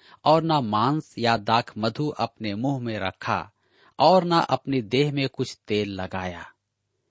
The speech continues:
यहाँ पर ध्यान दीजिए, दानियल ने तीन सप्ताह तक नहीं नहाया था। दानियल के विलाप का कारण हमें बताया गया है, परंतु हम अनुमान लगा सकते हैं।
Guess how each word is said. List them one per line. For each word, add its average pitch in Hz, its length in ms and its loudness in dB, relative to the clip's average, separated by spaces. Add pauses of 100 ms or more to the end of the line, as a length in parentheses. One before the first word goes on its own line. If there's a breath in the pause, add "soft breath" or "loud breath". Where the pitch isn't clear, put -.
(120)
यहाँ 160 260 -2
पर 151 120 -2
ध्यान 98 300 -8
दीजिए, 85 380 -12 (440 soft breath)
दानियल 147 540 0
ने 147 220 0
तीन 170 400 -2
सप्ताह 147 560 -2
तक 131 260 -4 (100)
नहीं 107 340 -6
नहाया 101 440 -8
था। - 300 -12 (640)
दानियल 156 440 2
के 156 220 -2
विलाप 120 340 0
का 107 180 -2 (140)
कारण 113 400 2 (280 soft breath)
हमें 156 240 -2
बताया 131 440 2
गया 95 240 -2
है, 147 380 0 (280)
परंतु 160 540 0 (420 soft breath)
हम 151 140 4
अनुमान 147 520 0
लगा 127 340 2
सकते - 460 -8
हैं। 87 320 -14